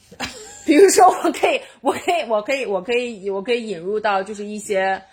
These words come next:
Speaker 2: 我，我是想做一个私立中心啊。
Speaker 1: 嗯。
Speaker 2: 然后呢，就这个中心也是可以桥接，也是，我想做一个就是全，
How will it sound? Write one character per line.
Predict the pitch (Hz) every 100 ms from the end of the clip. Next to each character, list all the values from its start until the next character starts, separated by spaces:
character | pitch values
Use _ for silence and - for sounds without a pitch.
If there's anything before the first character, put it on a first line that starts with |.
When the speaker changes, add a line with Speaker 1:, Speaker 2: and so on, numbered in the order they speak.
| _
Speaker 2:
我， | - 226
我 | 226
是 | 254
想 | 339 165
做 | 170 247
一 | 240
个 | 247
私 | - 269
立 | 233
中 | 160 170 175
心 | - 165 156
啊。 | 160 - -
Speaker 1:
嗯。 | 208 185 185
Speaker 2:
然 | 202
后 | 277 311
呢， | 254 220 202 202 226
就 | 285
这 | 285
个 | 247
中 | 240 262 262
心 | 269 254 254 214
也 | 165
是 | 170
可 | 254
以 | 202
桥 | - 185 156
接， | 175 233 233 -
也 | 196
是， | 180 233 208
我 | 233
想 | 277 160
做 | 196 233
一 | 214
个 | 214 202
就 | 214
是 | 190
全， | - 165 165